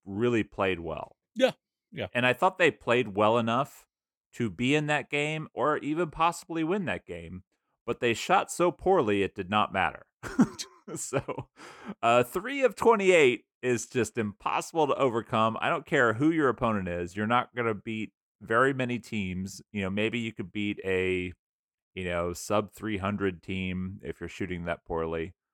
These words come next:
Speaker 1: Uh, but you're certainly not gonna beat a team who is third in KenPom.
Speaker 2: No, no. I, I enjoyed <laughs> watching the Alabama game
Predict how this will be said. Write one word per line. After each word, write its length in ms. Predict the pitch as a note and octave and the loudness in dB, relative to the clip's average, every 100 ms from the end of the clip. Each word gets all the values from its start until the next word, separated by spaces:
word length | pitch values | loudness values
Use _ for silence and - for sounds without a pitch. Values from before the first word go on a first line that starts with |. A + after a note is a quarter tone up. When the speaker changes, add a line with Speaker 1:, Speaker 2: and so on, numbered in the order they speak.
| _ _ _ _ | _ _ _ _
Speaker 1:
Uh, 280 | E2+ E2+ | -4 -4
but 200 | E2 - | -6 -10
you're 140 | - F#2 | -8 -10
certainly 420 | - F3 C#3 D3 | 0 0 0 0
not 240 | B2+ F#2+ | 0 -2
gonna 220 | G#2 A2 F#2 | -2 -2 0
beat 220 | G#2 G2 | 0 0
a 60 | |
team 440 | F2+ - G2 F#2 D#2+ | -2 -6 -6 -6 -4
who 220 | F2+ F2 | -2 0
is 180 | E2 - - | -2 -4 -2
third 220 | G2 F2+ | 0 0
in 100 | E2+ | -4
KenPom. 460 | E2 E2 - - - _ _ _ | -8 -10 -10 -20 -20 _ _ _
Speaker 2:
No, 280 | C#3+ G#2+ F2+ - | -6 -4 -6 -10
no. 400 | B2+ A2+ G2+ G#2 - | -2 0 0 -4 -2
I, 140 | C3+ - _ _ _ _ _ _ _ _ _ _ _ _ _ _ _ _ | -4 -4 _ _ _ _ _ _ _ _ _ _ _ _ _ _ _ _
I 100 | C3+ | -2
enjoyed 300 | D3+ B2+ B2 - | 0 0 -2 0
<laughs> 40 | |
watching 440 | C3 G#2+ - C#3 | -2 0 0 0
the 100 | A#2+ | 0
Alabama 580 | B2 - A2 A2+ C3 B2+ | 0 0 -4 0 0 0
game 520 | G#2+ G2+ G2+ E2+ F2 | -2 -6 -8 -8 -10